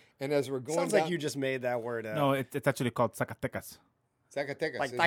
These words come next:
Speaker 1: it?
Speaker 2: Zacatecas? Like, that's what I heard. I heard Zacatecas.
Speaker 1: Zacatecas.
Speaker 2: Zacatecas?
Speaker 3: Zacatecas.
Speaker 1: Anyway,
Speaker 2: All
Speaker 1: we're,
Speaker 2: right, all
Speaker 1: we're,
Speaker 2: right, all right.
Speaker 1: anyway, we're going down this road.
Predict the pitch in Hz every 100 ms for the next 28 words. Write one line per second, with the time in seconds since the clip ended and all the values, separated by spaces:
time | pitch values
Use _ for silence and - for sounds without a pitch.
0 | 170 196 220 294 - _ - - _ -
1 | - 175 185 156 190 254 254 214 214 185
2 | 185 139 117 - - - _ - 156 208
3 | 208 202 190 190 160 127 117 160 175 147
4 | - 147 147 85 - - 156 170 196 254
5 | 247 233 285 320 - - - 202 226 269
6 | 185 139 143 143 117 - 147 120 135 -
7 | 180 165 135 156 143 165 190 165 165 160
8 | 165 139 101 78